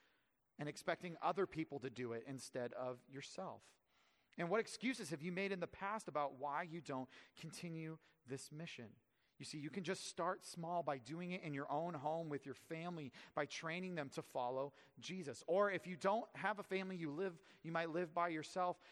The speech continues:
Look at the friends that are around you, your neighbors. How can you show them Jesus and bring them to a relationship with Him? Don't let small inconveniences or social, social excuses keep you from this mission. I know it's something I'm working on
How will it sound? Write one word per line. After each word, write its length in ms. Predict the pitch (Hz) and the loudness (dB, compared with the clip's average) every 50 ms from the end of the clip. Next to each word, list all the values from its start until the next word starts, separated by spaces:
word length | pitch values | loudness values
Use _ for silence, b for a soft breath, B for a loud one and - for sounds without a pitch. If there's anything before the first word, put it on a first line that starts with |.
| B B B 139 | B B B 2
Look 200 | 185 208 - - - | 2 2 2 2 2
at 180 | 180 196 196 - 151 | 2 2 2 2 0
the 60 | 180 | 0
friends 500 | - - - - 185 202 214 202 196 - | 0 0 0 2 4 4 4 2 0 0
that 120 | 190 180 175 | 2 4 6
are 120 | 170 156 | 6 6
around 280 | 143 - 165 165 131 127 | 6 4 2 0 -2 -4
you, 60 | 139 | -2
your 160 | 127 147 156 | -2 -2 -2
neighbors. 580 | 160 165 165 170 185 208 175 175 151 127 - - B B B | -2 -2 -2 0 0 2 2 2 2 2 0 -6 B B B
How 180 | B 196 208 | B 4 4
can 240 | 214 - 226 202 185 | 4 4 0 -2 0
you 220 | 185 196 214 233 214 | 0 0 0 0 0
show 340 | - - - 196 196 208 | -2 0 2 4 4 4
them 240 | 202 175 196 185 170 139 | 4 2 0 -2 -2 -4
Jesus 600 | 135 135 160 208 226 220 160 160 165 151 147 - | -6 -4 -2 -2 -2 -2 0 2 2 2 2 0
and 140 | 185 165 135 | -4 -6 0
bring 220 | 151 170 170 180 | 0 0 0 0
them 120 | 180 175 170 | -4 -4 -4
to 180 | - - 143 151 | -4 -2 -2 -2
a 40 | |
relationship 640 | 170 180 196 196 190 208 214 - - 147 - - - - | 0 0 -2 0 0 -2 -2 -4 -6 -8 -10 -12 -10 -10
with 120 | 127 113 - | -12 -10 -8
Him? 260 | 123 113 101 101 98 b b b b b b b b b - | -10 -10 -10 -10 -16 b b b b b b b b b -8
Don't 240 | 185 185 202 - - | -4 -4 -4 -4 0
let 220 | 185 185 180 - - | 2 2 2 0 -4
small 500 | - - - 160 151 165 160 147 151 151 | -8 -8 -6 -4 -2 -2 0 0 -2 -2
inconveniences 880 | 147 147 139 - - 151 131 113 123 143 151 156 151 143 - - 139 113 | -4 -6 -8 -8 -8 -8 -8 -6 -6 -6 -6 -6 -6 -8 -8 -8 -8 -8
or 80 | 120 117 | -8 -8
social, 440 | - - - 156 156 - - 165 - - - - | -6 -4 -2 -2 -2 -4 -6 -12 -12 -12 -12 -6
social 360 | - 170 170 - 170 143 139 | -4 -4 -4 -4 -6 -6 -6
excuses 680 | - - - - _ - 165 170 - 147 139 113 - B B B B B B | -6 -8 -14 -14 _ -8 -8 -8 -6 -6 -8 -10 -10 B B B B B B
keep 280 | - - - 190 - - - | -12 -6 -4 -4 -4 -4 -2
you 160 | 160 160 151 | 0 0 0
from 300 | 127 - - 151 143 135 | 0 -2 -4 -4 -4 -4
this 220 | 127 127 117 - - 127 | -4 -6 -6 -8 -8 -8
mission. 300 | 127 123 - - 117 110 107 113 - b b b b b b b b b _ - | -8 -8 -8 -10 -14 -14 -16 -20 -20 b b b b b b b b b _ 0
I 140 | 127 160 180 | 2 2 4
know 180 | 175 175 165 | 4 2 2
it's 160 | 160 151 - - | 2 2 0 -2
something 320 | 165 151 - - 147 135 - 131 | -4 -4 -4 -6 -8 -6 -4 -4
I'm 160 | 147 151 143 | -2 -2 0
working 380 | 139 147 143 - - 147 135 | -2 -2 -2 -2 -4 -6 -2
on 240 | 135 135 135 123 120 | -2 -2 -2 -2 -6